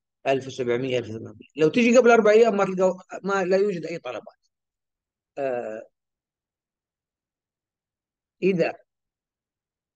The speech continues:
المضارب أو الصندوق أو أيًا كان اشترى كميات في السهم، يبدأ يدافع عن سهمه، ما يبغى ينزل، يدافع عنه. كيف يدافع عنه؟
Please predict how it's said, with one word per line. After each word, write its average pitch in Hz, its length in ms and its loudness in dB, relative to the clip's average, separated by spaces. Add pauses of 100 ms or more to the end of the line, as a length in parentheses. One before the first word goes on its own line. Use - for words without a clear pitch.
(220)
المضارب 147 560 0
أو 139 100 -4
الصندوق 165 500 -2
أو 156 180 -2
أيًا 165 320 -4
كان 127 180 -10 (880)
اشترى 180 380 -2
كميات 165 420 -4
في 175 60 -14
السهم، 185 400 -6 (680)
يبدأ 190 260 2
يدافع 170 380 0
عن 131 80 -8
سهمه، 107 360 -14 (600)
ما 147 140 -2
يبغى 156 300 0
ينزل، 120 300 -10 (540)
يدافع 135 360 -4
عنه. 98 120 -16 (2000)
كيف 247 200 2
يدافع 202 380 0
عنه؟ 226 340 -2